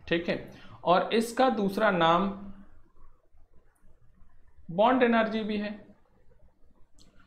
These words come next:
तो simple सी बात है, जिसका bond ऑर्डर ज़्यादा है वो ज़्यादा स्टेबल होगा, क्योंकि उसकी बॉन्ड एसोसिएशन एनर्जी ज़्यादा है।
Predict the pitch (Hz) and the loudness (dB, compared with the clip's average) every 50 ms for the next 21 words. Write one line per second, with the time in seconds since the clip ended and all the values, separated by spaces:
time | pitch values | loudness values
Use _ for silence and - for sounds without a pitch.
0 | - - - 196 196 196 - - 208 226 214 - 294 311 285 294 277 247 185 160 | -20 -10 -4 -4 -4 -2 -2 -2 -2 -2 0 2 2 2 2 2 2 4 4 4
1 | 143 139 139 - - 160 160 185 214 233 - - - - - - - - - - | 4 4 2 0 0 2 2 2 2 0 -4 -12 -16 -18 -20 -20 -20 -20 -14 -14
2 | 156 151 - 220 247 240 240 - - - 214 208 226 202 175 156 165 170 185 214 | -12 -4 2 2 2 2 2 -4 0 2 4 4 4 2 0 2 2 4 4 4
3 | 233 240 - - - 160 170 170 175 202 190 - - 143 135 131 127 135 135 131 | 2 2 -2 0 2 4 4 4 4 2 0 2 2 4 4 4 4 4 4 2
4 | 127 - 156 151 127 - - - - - - - - - - - - - _ - | 2 4 2 2 2 2 0 -4 -12 -16 -18 -20 -20 -20 -20 -20 -20 -20 _ -20
5 | - _ _ - 165 190 208 208 202 220 262 - - - - - - - - - | -20 _ _ -6 0 4 4 6 6 6 4 2 0 -4 -8 -14 -14 -16 -16 -16
6 | - - - - - - - 185 160 156 185 190 190 196 196 240 240 - - 180 | -16 -20 -20 -18 -18 -16 -10 -10 -6 2 4 6 6 6 6 4 4 4 2 -2
7 | - - - 185 196 190 226 233 220 202 185 180 180 185 202 233 233 - - - | -4 2 2 4 6 6 6 4 4 4 2 4 4 4 4 4 2 -2 -8 -2
8 | - 262 302 339 302 - - 196 208 254 269 - - - - - 202 208 202 - | 2 4 4 4 4 2 0 0 2 2 0 -2 -4 -10 -6 -2 -2 -2 -2 0
9 | - 269 294 294 160 151 160 170 202 240 233 214 - - 180 165 - - 165 160 | 2 4 4 4 4 4 4 4 6 4 4 2 2 2 2 0 2 2 0 0
10 | 156 - 202 214 233 - - 147 131 131 127 127 156 214 226 180 143 107 90 - | 4 4 4 2 2 0 -2 0 2 2 2 2 2 -2 2 4 4 4 4 2
11 | 87 - - - - - | 0 -4 -4 -12 -14 -18